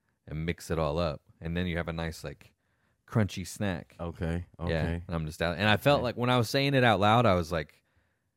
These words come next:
Speaker 1: "That sounds like something somebody in prison would be nostalgic for."
Speaker 2: Yeah, yeah, yeah, yeah.
Speaker 1: And then
Speaker 2: I,
Speaker 1: I,
Speaker 2: I would
Speaker 1: yeah.
Speaker 2: take that same chicken pack. We had these, these tumblers they would sell us, you know, slash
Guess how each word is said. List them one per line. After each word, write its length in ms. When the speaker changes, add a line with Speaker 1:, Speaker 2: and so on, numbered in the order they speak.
Speaker 1:
"That 180
sounds 280
like 220
something 340
somebody 380
in 200
prison 360
would 140
be 100
nostalgic 540
for." 260
Speaker 2:
Yeah, 120
yeah, 160
yeah, 140
yeah. 60
Speaker 1:
And 140
then 100
Speaker 2:
I, 200
Speaker 1:
I, 40
Speaker 2:
I 80
would 80
Speaker 1:
yeah. 80
Speaker 2:
take 180
that 200
same 320
chicken 360
pack. 300
We 140
had 180
these, 440
these 200
tumblers 480
they 140
would 140
sell 260
us, 180
you 120
know, 160
slash 680